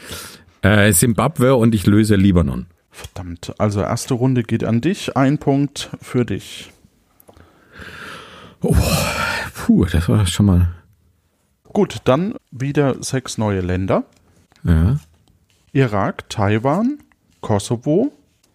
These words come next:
Speaker 2: Kanada, Nigeria und Algeria. So, ich suche mir wieder ein Land aus.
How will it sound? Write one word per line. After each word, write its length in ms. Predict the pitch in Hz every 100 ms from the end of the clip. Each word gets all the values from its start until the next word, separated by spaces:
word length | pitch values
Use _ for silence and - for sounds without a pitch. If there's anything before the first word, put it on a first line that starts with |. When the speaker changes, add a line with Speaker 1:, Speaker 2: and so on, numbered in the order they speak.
| _ -
Speaker 2:
Kanada, 680 | - 104 107 104 123 160 269 - _ - _ _ _
Nigeria 920 | 123 110 - 104 101 113 165 196 226 -
und 280 | - 180 - -
Algeria. 840 | - 208 202 170 214 87 90 - - _ - _ _ _ - -
So, 260 | 110 101 -
ich 160 | -
suche 160 | - 151
mir 240 | 147 135
wieder 180 | 113 113
ein 120 | 110
Land 320 | 101 104 120 -
aus. 520 | 120 185 240 -